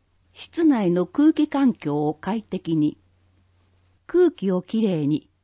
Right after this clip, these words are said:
適切な湿度を。冬場は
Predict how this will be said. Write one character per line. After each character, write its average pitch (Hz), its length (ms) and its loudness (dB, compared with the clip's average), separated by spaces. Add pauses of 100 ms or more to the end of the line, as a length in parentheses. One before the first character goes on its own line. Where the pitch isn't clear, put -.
(100)
適 - 260 -8
切 302 320 -2
な 277 180 2
湿 - 340 -10
度 151 160 -2
を。 - 180 -8 (1600)
冬 277 280 6
場 262 140 0
は 226 220 -2